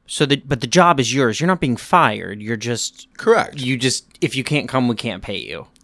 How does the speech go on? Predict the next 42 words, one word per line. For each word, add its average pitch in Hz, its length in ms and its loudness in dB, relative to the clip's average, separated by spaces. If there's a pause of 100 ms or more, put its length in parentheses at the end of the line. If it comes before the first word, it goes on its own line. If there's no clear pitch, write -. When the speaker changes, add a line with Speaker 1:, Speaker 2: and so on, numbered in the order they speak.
(140)
Speaker 2:
Correct. - 540 -8 (720)
Speaker 1:
<sighs> - 0 - (720)
Speaker 2:
Well, 156 440 4
and 139 180 4
that's, 147 280 2
and 135 220 -4
that's 139 200 0
exactly 117 540 -2
it. 123 160 0
And 90 180 0
that 95 160 0
is, 101 200 -4 (160)
that's 101 400 -8
the 101 100 -6
frustrating 92 640 -6
part, 104 380 -2
is 85 180 -4
that 82 240 -6
I 85 60 -8
think, 85 540 -12 (360)
"Oh, 170 160 -2
I 196 160 2
was 190 160 -4
able 202 320 0
to 202 80 -2
do 202 180 -4
my 180 220 -4
show. - 480 -2
I 143 100 2
was - 220 -6
able 185 220 -4
to 190 80 -10
do 170 120 -4
everything. 151 500 -2
I've 127 280 -4
been 170 240 4
doing 123 340 6
it 90 300 0
for 117 120 -4
this 123 260 -6
long." 110 600 2
Speaker 1:
Mm-hmm. 127 680 -4